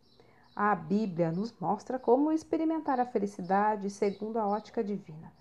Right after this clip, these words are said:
Está recheada de citações sobre atitudes que tornam alguém feliz. Dentre todos, um livro muito interessante que ajuda a esclarecer isso é o Apocalipse.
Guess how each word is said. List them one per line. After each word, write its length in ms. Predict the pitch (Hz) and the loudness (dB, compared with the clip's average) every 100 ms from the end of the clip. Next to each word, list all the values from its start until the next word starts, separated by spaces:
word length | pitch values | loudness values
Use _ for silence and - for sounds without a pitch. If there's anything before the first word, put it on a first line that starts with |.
| _ _ _ - | _ _ _ -14
Está 180 | 196 | 0
recheada 500 | 214 220 214 214 202 | 2 2 0 2 2
de 120 | 208 196 | 0 -6
citações 760 | 202 202 196 - 214 220 202 - | -6 -6 -6 -2 -2 0 -4 -6
sobre 240 | 202 190 | -2 0
atitudes 640 | 196 202 214 226 196 202 | -2 -4 -4 -4 -4 -6
que 120 | - 247 | -12 -10
tornam 460 | - 277 269 277 | -2 -2 -2 0
alguém 240 | 262 208 165 | 0 0 -6
feliz. 480 | - 165 156 - - _ _ _ _ _ _ | -8 -10 -10 -16 -20 _ _ _ _ _ _
Dentre 380 | 170 220 233 208 | 0 2 2 -6
todos, 560 | 202 247 240 196 - _ | 2 6 6 2 -10 _
um 160 | 240 233 | -2 0
livro 280 | 233 226 220 | 0 -2 -2
muito 340 | 202 247 311 | 0 0 0
interessante 640 | 285 240 202 202 214 220 202 | 2 2 2 0 -2 -2 -4
que 120 | 202 | -2
ajuda 260 | 190 190 190 | -2 0 -2
a 40 | |
esclarecer 600 | 190 208 190 180 - 185 | 0 0 0 -2 -2 -2
isso 300 | 226 277 - | -2 -2 0
é 100 | 262 | 2
o 40 | |
Apocalipse. 720 | 262 262 269 226 185 185 - | 2 -2 -4 -2 -4 -6 -20